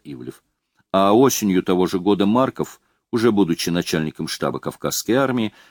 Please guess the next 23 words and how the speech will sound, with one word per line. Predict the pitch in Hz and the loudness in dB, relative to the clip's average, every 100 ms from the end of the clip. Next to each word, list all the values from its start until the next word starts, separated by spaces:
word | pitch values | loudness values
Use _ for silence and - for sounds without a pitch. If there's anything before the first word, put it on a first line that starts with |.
| _ | _
был | - 151 131 | 4 4 6
вызван | 143 117 107 113 90 | 4 4 0 0 -2
в | - 92 | -4 0
эту | 107 82 | 0 0
академию | 78 90 107 151 143 104 | -2 -2 0 0 0 0
для | 101 101 | 2 0
чтения | - - 151 113 | 0 -2 2 4
лекций | 101 123 - - 131 | 6 4 0 -4 -4
по | - 85 | -2 0
общей | 95 - 85 | 0 -2 -10
тактике». | - 67 65 - - - - _ _ _ _ _ _ _ _ _ | -8 -10 -10 -16 -16 -16 -16 _ _ _ _ _ _ _ _ _
Ивлев | 82 71 67 | -4 -4 -6
закурил, | 69 - 98 139 - _ _ | -8 -2 0 -2 -6 _ _
потом | - 113 107 | -2 2 2
откинул | 110 - 120 104 95 | 0 -2 0 0 0
с | - | 0
лба | 95 85 98 | 0 2 0
непокорную | 92 87 - 92 87 80 78 | 0 -4 -4 -4 -2 -4 -2
прядь | 80 82 80 - - | 0 0 -2 -8 -14
светло-соломенных | 76 - 90 80 78 - 78 71 69 - | -8 -2 0 0 -6 -4 -4 -4 -10 -8
волос | 85 98 127 - - | -2 0 0 -4 -8
и | - | -10
припомнил. | 87 82 - 82 78 71 | -4 -4 -2 -4 -4 -8